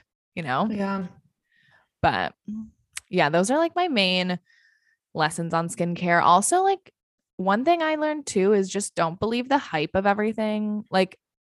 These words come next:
Speaker 1: there's new skincare lines coming out every week. Like, celebrities have new skin
Speaker 2: Every day.
Speaker 1: lines.
Speaker 2: Absolutely ridiculous.
Speaker 1: Yes. There's, like, no need to, like, one,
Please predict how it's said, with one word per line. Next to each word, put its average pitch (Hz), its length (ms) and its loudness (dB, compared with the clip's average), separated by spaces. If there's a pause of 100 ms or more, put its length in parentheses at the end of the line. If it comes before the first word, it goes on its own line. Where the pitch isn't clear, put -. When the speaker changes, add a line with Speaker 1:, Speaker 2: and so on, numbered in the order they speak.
Speaker 1:
there's 247 360 4
new 285 140 -2
skincare 214 580 -2
lines 208 300 0
coming 196 300 -2
out 175 140 0
every 147 220 -4
week. 82 240 -12 (100)
Like, - 300 2
celebrities 269 580 2
have 233 180 2
new 180 200 -2
skin 208 160 0
Speaker 2:
Every 190 220 2
day. 180 200 -10
Speaker 1:
lines. 233 300 2
Speaker 2:
Absolutely 202 460 0
ridiculous. 185 300 0 (200)
Speaker 1:
Yes. 214 540 0 (840)
There's, 285 220 0
like, 311 160 -4
no 214 320 2
need 165 520 -2 (200)
to, 214 180 -2
like, 170 300 2 (960)
one, 196 520 2